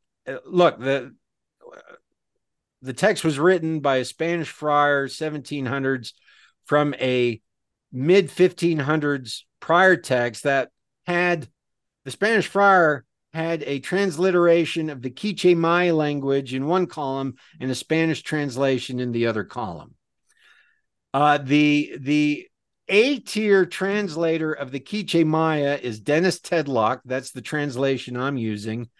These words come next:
And Dennis Tedlock notes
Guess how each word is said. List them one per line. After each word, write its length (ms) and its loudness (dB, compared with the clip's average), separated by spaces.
And 140 -4
Dennis 360 2
Tedlock 640 2
notes 760 0